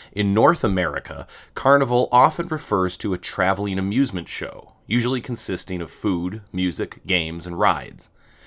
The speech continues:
But that meaning is fairly new, having begun in the nineteen twenties. The other main definition of carnival is much older and more specific. It's a period of public revelry at a regular time each year, typically during the week before Lent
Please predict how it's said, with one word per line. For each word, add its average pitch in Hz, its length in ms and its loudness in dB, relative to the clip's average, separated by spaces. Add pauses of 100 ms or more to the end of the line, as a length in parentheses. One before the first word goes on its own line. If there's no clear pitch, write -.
(120)
But - 100 -4
that 175 200 4
meaning 147 340 0
is 143 100 -2
fairly 101 400 0
new, 107 380 0 (300)
having 104 280 4
begun 92 320 2
in 98 120 0
the 95 40 0
nineteen 85 420 -2
twenties. - 600 -4 (600)
The - 160 -6
other 147 240 6
main 98 280 2
definition 87 500 -2
of 78 140 -10
carnival 87 500 -4
is 120 160 -2
much 123 260 4
older 123 440 4
and 113 180 -2
more 90 200 0
specific. - 680 -4 (360)
It's 90 360 -2 (400)
a 107 60 2
period 151 500 2
of 165 160 -4
public 101 340 0
revelry 90 720 -2
at 98 120 2
a 98 40 0
regular 95 460 0
time 92 400 0
each 92 240 -6
year, 120 400 -4 (320)
typically 92 600 2
during 107 360 0
the 104 60 0
week 95 240 -2
before 95 340 0
Lent 92 500 -2